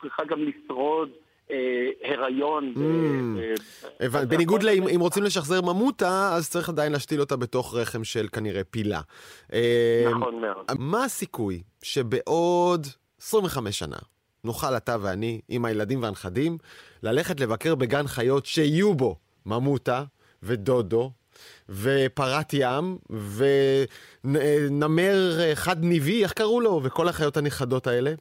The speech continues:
Speaker 1: אה, להחזיר בעלי חיים שנכחדו אל החי-, אל ה-, אל ה-, אל היום, אני לא יודע אם קראת את פארק היורה, אה, זה,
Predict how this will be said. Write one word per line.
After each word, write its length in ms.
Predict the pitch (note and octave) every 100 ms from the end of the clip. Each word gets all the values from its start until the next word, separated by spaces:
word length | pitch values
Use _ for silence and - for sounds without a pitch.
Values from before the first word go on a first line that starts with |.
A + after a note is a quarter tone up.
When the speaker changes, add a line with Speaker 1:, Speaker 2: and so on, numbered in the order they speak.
| _ _ _ _ _ _ - C3+
Speaker 1:
אה, 160 | C3+ D#3
להחזיר 580 | C#3 B2+ C#3 A#2+ F#3 F#3
בעלי 360 | D3+ C3+ D3+
חיים 300 | - C#3+ D3+
שנכחדו 880 | - D3+ B2+ - C3 A2+ C#3+ D3+ D#3 D3+
אל 120 | B2
החי-, 280 | - C3+ C#3
אל 180 | B2+
ה-, 160 | B2 C3 C3+
אל 180 | B2 B2
ה-, 340 | A#2 A2+ B2 - B2+ B2 -
אל 140 | A#2+
היום, 540 | B2+ A2+ E3 D#3 A#2+ B2+ _ _ -
אני 100 | B2
לא 60 | D3+
יודע 180 | E3+
אם 100 | D#3
קראת 400 | C3+ C#3 C3+ D3+
את 160 | D3+ A#2+ -
פארק 300 | C#3 - C3
היורה, 500 | A#2+ C#3+ C3 A2 G#2+ _ _ _ _ A#2 -
אה, 160 | B2 - - -
זה, 240 | C3+ D3+